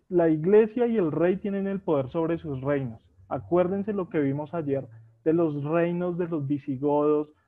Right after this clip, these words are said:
de los ostrogodos, de los galos, que van bajando y destruyendo este imperio romano. Estos reinos empiezan a constituirse a partir de la iglesia y el rey.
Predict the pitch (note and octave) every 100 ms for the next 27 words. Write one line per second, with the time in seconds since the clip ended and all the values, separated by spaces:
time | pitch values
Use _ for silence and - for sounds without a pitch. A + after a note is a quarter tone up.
0 | _ D#3 D3 C#3 C3+ - C3+ B2+ C#3 C#3
1 | C#3 C#3 C#3 D3 C#3+ C#3+ C#3 D3+ D3 C3+
2 | C#3 - _ _ _ E3 D3+ D3+ D3+ D#3+
3 | - F3+ F3 E3+ E3 E3+ - D3+ C3+ C3
4 | C3+ C#3+ - D3+ - D3+ C#3+ D3 D3+ C3+
5 | A#2 - _ _ - F#3 F#3+ - A#3 A3+
6 | A#3+ A3+ D#4+ G#4+ _ _ - E3+ F#3 E3+
7 | F#3+ G#3 - G3+ - _ F#3+ C#3+ D#3 D3
8 | E3 B3 - A3+ C4+ _ _ _ _ -
9 | D#3 D3+ C#3+ D3+ D3+ E3+ F#3+ F3 D3 F3
10 | F3+ A3+ A#3+ E3+ D3 B2+ C3 A#2